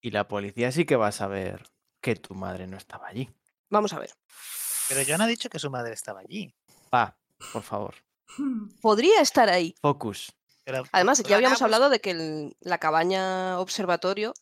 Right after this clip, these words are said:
Speaker 2: en la que trabaja nuestra madre está por allí.
Speaker 1: Eh, sí, v-, vamos a ver.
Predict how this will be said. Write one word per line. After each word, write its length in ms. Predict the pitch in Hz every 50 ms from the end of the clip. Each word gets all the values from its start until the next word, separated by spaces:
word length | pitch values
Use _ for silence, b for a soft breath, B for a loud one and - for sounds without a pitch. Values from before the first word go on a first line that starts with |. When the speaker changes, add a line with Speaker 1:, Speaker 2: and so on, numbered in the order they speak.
| _ _ _ _ _ _ _ _ -
Speaker 2:
en 100 | 190 180
la 60 | 175
que 80 | -
trabaja 360 | - 175 151 151 147 - - 156
nuestra 220 | 160 160 - 175
madre 220 | 151 147 160 185 -
está 220 | - - - 190
por 160 | - - -
allí. 320 | - - - 123 165 - _ _ _ _ _ _ _ _
Speaker 1:
Eh, 100 | - 131 -
sí, 260 | - - 143 - - -
v-, 120 | 123 - -
vamos 260 | 147 143 143 135 127
a 40 | 110
ver. 240 | 95 87 - -